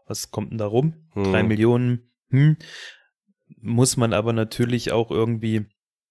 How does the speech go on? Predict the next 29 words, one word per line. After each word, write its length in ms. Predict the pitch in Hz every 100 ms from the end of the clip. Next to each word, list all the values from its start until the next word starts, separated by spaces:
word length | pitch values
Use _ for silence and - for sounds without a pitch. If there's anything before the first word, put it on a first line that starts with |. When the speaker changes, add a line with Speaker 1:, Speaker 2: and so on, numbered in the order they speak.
| _ _ _ _ - -
Speaker 1:
ein 100 | 117
Stück 280 | - 123
weit 180 | 123 113
berücksichtigen, 680 | 120 110 - 127 113 120 113
dass 160 | 107
beispielsweise 760 | - 107 110 117 - 107 107 107
davon 460 | 104 101 - 113 101
irgendwie 340 | 110 107 110
sechs 280 | 101 107 -
oder 100 | 110
sieben 220 | 107 110
oder 160 | 110 90
acht 160 | - 113
Jahre 160 | 107
der 140 | 107 98
H 80 |
S 120 | 110 -
V 180 | 107
nicht 160 | 135 139
in 60 | 143
der 80 |
Bundesliga 480 | 131 143 143 - 139
gespielt 420 | 135 - 139 147
hat, 140 | 151 - - -
fällt 260 | - 120 117
für 100 | 117
Bremen 380 | - 113 123
schon 220 | 123 117 113
mal 300 | 110 107